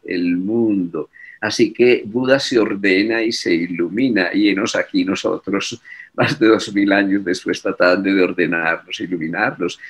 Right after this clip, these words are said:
Jesús hace lo mismo. Un solo ser humano se ordena y genera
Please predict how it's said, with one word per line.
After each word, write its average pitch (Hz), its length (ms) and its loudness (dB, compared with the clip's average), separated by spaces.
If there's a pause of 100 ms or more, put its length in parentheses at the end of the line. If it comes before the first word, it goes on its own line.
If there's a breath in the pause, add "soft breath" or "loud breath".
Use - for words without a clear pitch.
(200 loud breath)
Jesús 143 720 2
hace 135 320 0
lo 117 160 2
mismo. 123 640 2 (260 loud breath)
Un 170 340 8
solo 156 540 6
ser 147 240 4
humano 139 440 4
se 131 200 0
ordena 98 640 2
y 120 140 2
genera 87 640 0